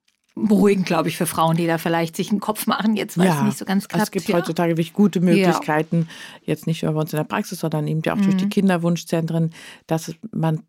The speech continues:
Speaker 2: dass es zu einer Schwangerschaft kommen kann.
Speaker 1: Mhm.
Speaker 2: Ja.
Speaker 1: Und wenn's jetzt beim Mann liegt, gut, ist jetzt nicht so deine Thematik, sag ich jetzt
Speaker 2: Mhm.
Speaker 1: mal, ne? Aber hast du dann damit auch noch zu tun, wenn, wenn der Mann dann gucken muss, äh, weiß ich nicht, dann im Nachgang,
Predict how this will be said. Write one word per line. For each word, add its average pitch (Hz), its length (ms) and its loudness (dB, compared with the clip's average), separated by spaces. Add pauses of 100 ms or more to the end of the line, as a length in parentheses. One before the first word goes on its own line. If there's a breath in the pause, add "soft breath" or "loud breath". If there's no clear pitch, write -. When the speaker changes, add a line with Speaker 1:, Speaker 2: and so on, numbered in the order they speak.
Speaker 2:
dass 175 140 -10
es 196 140 -6
zu 208 100 -2
einer 202 140 4
Schwangerschaft 170 720 -4
kommen 120 300 -6
kann. 233 160 0
Speaker 1:
Mhm. 180 280 2
Speaker 2:
Ja. 160 200 -2 (1040 loud breath)
Speaker 1:
Und 220 420 6
wenn's 190 360 0
jetzt - 320 -8
beim 160 400 0 (140)
Mann 214 320 6
liegt, 220 360 2
gut, 196 160 0
ist 185 120 -2
jetzt 180 180 -4
nicht 190 160 0
so 196 100 -4 (160)
deine 190 240 4
Thematik, 214 640 4
sag 233 120 0
ich 220 80 -4
jetzt 220 120 0
Speaker 2:
Mhm. 202 80 8
Speaker 1:
mal, 214 160 6
ne? 233 200 2 (420 loud breath)
Aber 190 340 0 (640)
hast - 240 -6
du 240 40 -4
dann 196 180 2
damit 196 280 0
auch 208 140 0
noch 311 160 -2
zu - 160 -14
tun, 311 340 0 (140)
wenn, 240 400 0
wenn 226 160 2
der 220 100 4
Mann 214 220 2
dann 240 200 2
gucken 254 260 -2
muss, 262 360 -2
äh, - 100 -12
weiß - 580 -6
ich 226 100 -6
nicht, 226 160 4
dann 220 120 4
im 214 60 6
Nachgang, 226 680 2